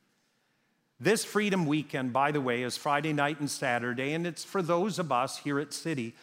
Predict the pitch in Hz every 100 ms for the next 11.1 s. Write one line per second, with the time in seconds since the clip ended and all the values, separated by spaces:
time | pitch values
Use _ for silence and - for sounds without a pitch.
0 | - 151 127 101 147 135 151 127 - 151
1 | 135 - 131 98 95 _ _ _ _ _
2 | _ _ _ _ _ - 185 208 - 190
3 | 185 185 185 160 151 160 135 139 - 170
4 | 180 185 - 180 - 156 139 - 170 156
5 | - 131 120 143 139 135 127 135 170 202
6 | 180 - 131 127 160 143 110 - 143 156
7 | - 139 117 101 117 - _ _ _ 139
8 | 131 151 151 147 - 160 180 180 - 165
9 | 151 156 - 151 - 139 147 - 170 135
10 | 110 127 123 127 113 - 127 117 - 101